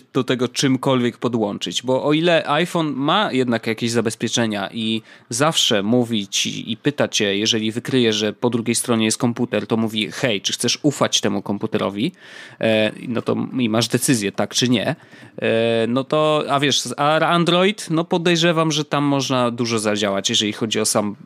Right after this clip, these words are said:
jeżeli masz fizyczny dostęp do portu micro U S B. No.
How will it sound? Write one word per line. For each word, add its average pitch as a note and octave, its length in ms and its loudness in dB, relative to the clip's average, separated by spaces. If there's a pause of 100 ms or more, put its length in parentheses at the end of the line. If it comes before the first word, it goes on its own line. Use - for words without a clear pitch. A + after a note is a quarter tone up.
(120)
jeżeli A#2 500 0
masz A2+ 220 2
fizyczny B2 460 0
dostęp A2+ 380 0
do A2 100 0 (300)
portu G#2+ 320 0
micro G2+ 340 -2
U G#2 40 -2
S G2 140 -2
B. - 180 -10 (760)
No. B2 280 0